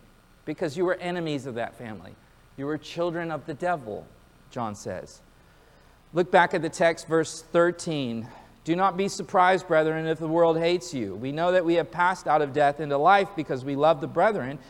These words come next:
He who does not love abides in death. Everyone who hates his brother is a murderer, and you know no murderer has eternal life abiding in him. We know love by this, that he laid down his life for us, so we ought to lay down our lives for our brethren.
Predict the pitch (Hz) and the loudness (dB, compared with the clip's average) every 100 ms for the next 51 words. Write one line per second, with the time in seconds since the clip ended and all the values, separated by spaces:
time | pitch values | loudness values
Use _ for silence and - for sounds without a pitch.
0 | - - - 233 240 214 196 196 180 170 | -20 -20 -6 0 6 8 8 6 6 6
1 | 226 208 156 180 233 208 156 135 135 165 | 6 6 6 6 4 0 -2 2 4 4
2 | 170 208 233 208 202 180 180 180 147 127 | 2 0 2 0 0 2 0 0 -6 2
3 | 170 202 156 151 147 147 151 196 196 135 | 4 6 4 4 0 -4 -2 0 2 4
4 | 131 147 165 180 202 202 220 226 208 202 | 4 4 2 0 -2 -2 0 0 -2 -2
5 | 202 175 202 185 165 156 170 185 190 165 | -2 2 4 4 4 4 4 4 4 0
6 | 143 165 147 151 151 156 139 143 139 127 | -4 -4 0 0 0 0 0 0 -2 -6
7 | 139 208 175 - - - 196 208 233 220 | -6 -6 -8 -12 -18 -2 0 4 6 8
8 | 208 226 180 170 165 208 - 180 180 202 | 8 8 6 6 4 2 0 -2 0 2
9 | 214 208 247 226 220 220 214 196 160 175 | 6 6 6 6 6 8 6 6 4 6
10 | 220 247 - - 151 143 135 175 240 233 | 8 6 2 -4 0 2 4 6 6 2
11 | - - - _ _ _ _ _ _ _ | -8 -12 -18 _ _ _ _ _ _ _
12 | - 139 165 175 170 165 156 160 156 156 | -6 -2 4 4 2 2 4 4 4 2
13 | 151 147 135 131 139 143 165 170 180 165 | 2 2 4 4 0 -2 -2 2 2 2
14 | 190 196 110 | 2 2 -4